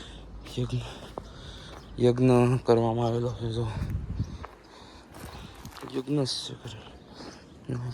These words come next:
કુંડા છે સારા. અને જો અહીંયા દાદા રહે છે. અહીંથી કાંઈ દેખાતું નથી. બહુ ઘણું સારું કરી નાખવામાં આવ્યું છે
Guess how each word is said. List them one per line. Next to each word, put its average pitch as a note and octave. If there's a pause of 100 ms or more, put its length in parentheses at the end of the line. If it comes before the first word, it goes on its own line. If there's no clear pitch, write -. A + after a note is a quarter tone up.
કુંડા A#2
છે A2+
સારા. A2 (2500)
અને A2 (2000)
જો -
અહીંયા A2+
દાદા A2+
રહે B2
છે. - (1000)
અહીંથી -
કાંઈ C#3
દેખાતું -
નથી. C3+
બહુ B2+
ઘણું F3
સારું E3+
કરી D3
નાખવામાં A#2+
આવ્યું A2+
છે A#2+